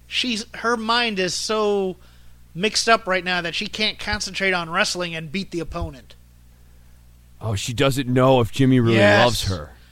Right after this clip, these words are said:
Speaker 1: Oh, there might be doubt
Speaker 2: Oh,
Speaker 1: there.
Speaker 2: man.
Speaker 1: Um, I, I'll,
Speaker 2: Um,
Speaker 1: I got
Speaker 2: other
Speaker 1: one.
Speaker 2: things, Drew McIntyre's promo was really good.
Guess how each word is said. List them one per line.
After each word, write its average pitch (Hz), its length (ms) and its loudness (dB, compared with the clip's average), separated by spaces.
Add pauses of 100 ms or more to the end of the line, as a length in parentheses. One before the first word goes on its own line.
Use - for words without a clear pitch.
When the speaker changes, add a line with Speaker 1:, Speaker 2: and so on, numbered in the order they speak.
(260)
Speaker 1:
Oh, 190 320 6
there 185 120 2
might 190 160 0
be 214 120 0
doubt 196 300 4
Speaker 2:
Oh, 220 60 4
Speaker 1:
there. 185 240 6
Speaker 2:
man. 92 200 -2 (960)
Speaker 1:
Um, 196 380 0 (320)
I, 196 220 4
I'll, 233 140 6
Speaker 2:
Um, 156 480 2
Speaker 1:
I 208 120 0
got 214 160 6
Speaker 2:
other 226 160 6
Speaker 1:
one. 175 100 -2
Speaker 2:
things, 233 480 0 (100)
Drew 175 280 -2
McIntyre's 190 760 4
promo 135 400 0
was 117 200 -2
really 104 220 -6
good. 80 360 -10